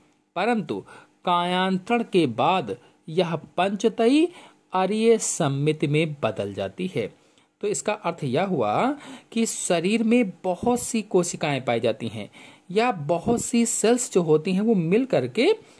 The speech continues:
पूरे शरीर का निर्माण करती हैं। और त्रिस्तरीय का मतलब है कि तीनों जननिक स्तर, एक्टोडर्म, एंडोडर्म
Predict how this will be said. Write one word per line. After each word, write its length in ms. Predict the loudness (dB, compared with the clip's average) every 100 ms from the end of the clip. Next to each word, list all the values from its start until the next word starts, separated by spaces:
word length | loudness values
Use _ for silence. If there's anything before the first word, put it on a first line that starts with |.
| _
पूरे 220 | 0 2 2
शरीर 300 | 2 0 0
का 140 | -2
निर्माण 360 | 0 0 2 0
करती 360 | -2 -4 -6 -8
हैं। 220 | -8 -10 -14 -20 -12 0
और 260 | 0 0 -4 _ -2
त्रिस्तरीय 880 | 0 0 -2 -8 -2 0 2 2 2
का 200 | 0 0
मतलब 400 | -2 0 -2 0
है 200 | 0 0
कि 220 | 2 -2 -2 _ _ _ -6
तीनों 640 | -2 0 2 4 2 2
जननिक 500 | 0 0 2 0 0
स्तर, 600 | -2 -4 -4 -2 -2 -2 -8 -20 -6
एक्टोडर्म, 720 | -4 -4 0 2 2 2 0 -2 -8 -20 _
एंडोडर्म 720 | -2 0 4 4 4 2 0